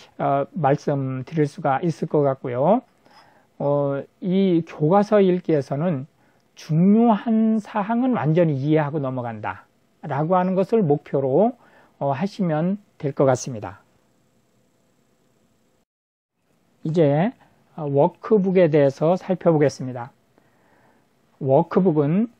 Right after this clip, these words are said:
교과서 내용을 복습하는 것으로 진행한다. 이렇게 말씀드릴 수 있겠는데요. 어, 워크북은,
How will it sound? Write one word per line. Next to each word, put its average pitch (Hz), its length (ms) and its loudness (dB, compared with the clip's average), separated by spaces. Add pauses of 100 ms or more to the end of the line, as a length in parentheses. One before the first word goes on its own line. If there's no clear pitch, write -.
(260)
교과서 233 640 0
내용을 220 360 4
복습하는 160 760 -6
것으로 202 580 2 (640)
진행한다. 127 640 -4 (360)
이렇게 147 600 0 (260)
말씀드릴 135 600 -2
수 - 160 -12
있겠는데요. 135 800 -2 (560)
어, 135 320 0 (240)
워크북은, 156 880 0